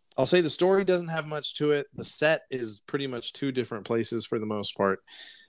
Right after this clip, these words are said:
Um, but it is a great show of acting by Steve Carell.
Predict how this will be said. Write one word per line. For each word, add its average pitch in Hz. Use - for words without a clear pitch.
Um, 98
but 131
it 160
is 123
a 104
great 135
show 139
of 98
acting 104
by 127
Steve 170
Carell. 127